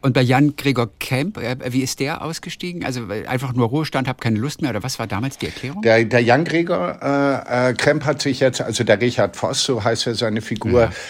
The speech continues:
Speaker 2: hat sich überworfen mit dem Staatsanwalt. Und der hat große Zweifel, ob das überhaupt alles richtig ist, was er macht und ob das Sinn
Speaker 1: Ja.
Speaker 2: macht, was er, was er macht und, und hat dann sich ent-, entschieden, also,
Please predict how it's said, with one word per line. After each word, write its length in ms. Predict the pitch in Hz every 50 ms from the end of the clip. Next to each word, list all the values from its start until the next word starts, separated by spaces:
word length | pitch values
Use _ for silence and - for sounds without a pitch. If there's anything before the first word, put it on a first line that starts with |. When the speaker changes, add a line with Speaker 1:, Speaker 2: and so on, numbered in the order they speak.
| - -
Speaker 2:
hat 200 | - 110 117 -
sich 540 | - - 120 117 113 107 - - - 104 -
überworfen 880 | 139 131 - 117 107 90 107 101 95 95 - - 107 98 80 73 - -
mit 280 | 104 104 101 98 - -
dem 180 | 101 101 101
Staatsanwalt. 1040 | 98 - - - 101 95 98 98 - - 90 80 76 73 76 71 67 73 78 76 -
Und 360 | - - 104 98 95 90 -
der 220 | - 98 98 95 87
hat 200 | 107 98 95 -
große 640 | - 107 107 123 113 - 117 113 110 107 104 - -
Zweifel, 680 | - - - 95 92 101 107 104 - 110 104 101 101 -
ob 160 | - 92 -
das 180 | - 104 - -
überhaupt 480 | 101 92 90 - - - - - -
alles 300 | - 92 90 87 - -
richtig 360 | 113 107 107 - - 104 - -
ist, 260 | - 107 - - -
was 180 | 92 90 -
er 80 | 98 85
macht 260 | 87 90 87 90 -
und 140 | 92 82 -
ob 120 | 76 - -
das 200 | 80 71 - -
Sinn 300 | 98 104 107 117 117 -
Speaker 1:
Ja. 80 | 76 69 67 67 - - _
Speaker 2:
macht, 380 | 110 107 110 110 - - -
was 200 | 104 95 92 -
er, 280 | 107 95 98 98 92 85
was 220 | 98 101 98 -
er 340 | 107 92 92 90 92 92 92 - 90
macht 320 | 90 90 87 - - 104
und, 260 | 95 95 90 82 82
und 320 | - 95 87 87 87 87 85
hat 220 | 92 90 - -
dann 320 | 92 87 87 90 85 82 82
sich 260 | - - 101 92 - 104
ent-, 220 | 95 90 - - - _
entschieden, 520 | 95 92 - - - 110 98 101 98 95 - - - - -
also, 520 | - - 98 101 92 98 98 95 95 95